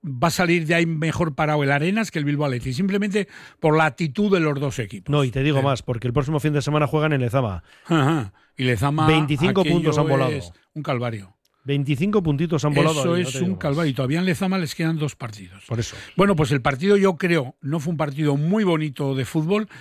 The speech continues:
Speaker 1: pero sí creo que el Bilbao Athletic hizo méritos para haberlo ganado, porque el primer tiempo me parece que fue Beñá García, dio un disparo al larguero, luego hubo otra falta desde un costado que pegó en la cruceta y cayó allí al lado del portero,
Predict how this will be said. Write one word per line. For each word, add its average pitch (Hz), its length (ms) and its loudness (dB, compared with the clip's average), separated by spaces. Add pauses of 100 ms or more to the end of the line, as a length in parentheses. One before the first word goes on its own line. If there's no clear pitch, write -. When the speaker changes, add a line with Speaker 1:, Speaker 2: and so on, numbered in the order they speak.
(280)
Speaker 1:
pero 143 640 2
sí - 340 -2
creo 196 260 4
que 156 80 -6
el 170 80 -2
Bilbao 165 220 -2
Athletic 165 380 -4
hizo 156 260 -2
méritos 151 480 -4
para 139 140 -4
haberlo 156 280 0
ganado, 170 360 0 (340)
porque 143 320 0
el 135 80 2
primer 147 300 -2
tiempo 165 220 0
me 156 120 0
parece 156 220 0
que 151 100 0
fue 160 160 0
Beñá 151 300 0
García, 147 500 -2
dio 151 180 -2
un 151 140 -2
disparo 151 500 -4
al 143 120 0
larguero, 208 640 2 (360)
luego 160 320 2
hubo 160 260 0
otra 160 380 -2
falta 165 600 -4
desde 151 260 -2
un 165 120 -2
costado 156 420 -2
que 147 140 -4
pegó 147 440 -2 (300)
en 147 160 4
la 143 100 4
cruceta 151 560 0
y 139 80 0
cayó 151 540 0
allí 156 260 2
al 147 140 0
lado 156 100 0
del 147 180 -2
portero, 175 520 -2